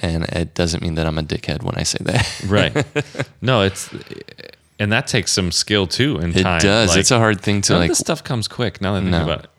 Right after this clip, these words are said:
Speaker 2: Everything
Speaker 1: Nothing
Speaker 2: we talk
Speaker 1: does.
Speaker 2: about. But no, yeah, the right sense. And still sometimes you check yourself. Humi-, you, like, humble people, I think, eh, you still are like, "Oh, you know,
Speaker 1: Am I
Speaker 2: I
Speaker 1: being
Speaker 2: think I
Speaker 1: too
Speaker 2: really
Speaker 1: humble?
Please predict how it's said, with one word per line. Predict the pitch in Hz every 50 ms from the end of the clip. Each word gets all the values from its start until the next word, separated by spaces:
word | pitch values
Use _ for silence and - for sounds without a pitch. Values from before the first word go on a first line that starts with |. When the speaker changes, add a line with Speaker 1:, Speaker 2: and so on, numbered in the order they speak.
| _ _ -
Speaker 2:
Everything | - - 110 107 95
Speaker 1:
Nothing |
Speaker 2:
we | 90 82
talk | 80 - 80 80
Speaker 1:
does. | 85 80
Speaker 2:
about. | 78 76 - - - - - - - _ _
But | - 107 101
no, | 127 127 110
yeah, | 98 98 95 85
the | 78 87 - - -
right | 78 95 95 87 -
sense. | - 107 92 85
And | 92 90
still | - - 117 120
sometimes | 113 - 101 90 - 90 82 78 78 87
you | 82
check | - - 92 80 - -
yourself. | 80 - - - - - -
Humi-, | - 92 85 85 73 -
you, | - 85 92 85
like, | 76 71 69 -
humble | 85 85 95 90 80 78
people, | - - 80 76 - 78
I | 73 76
think, | 76 - 73 71 71 - - _ _ _ _ _ _ _ _ _ _ _ _ _ _ _ _ _ _ _ _
eh, | - - - - - - - -
you | - 95 90
still | - - 98 90 82
are | 82 80
like, | 76 76 73 73 - - -
"Oh, | 87 87 78 71 - - -
you | - - 85
know, | 78 73 73 - - - -
Speaker 1:
Am | 101 101
I |
Speaker 2:
I | 104
Speaker 1:
being | 98 113 120 113
Speaker 2:
think | 95 -
I | -
Speaker 1:
too | 113 110
Speaker 2:
really | 95 90
Speaker 1:
humble? | 87 82 80 76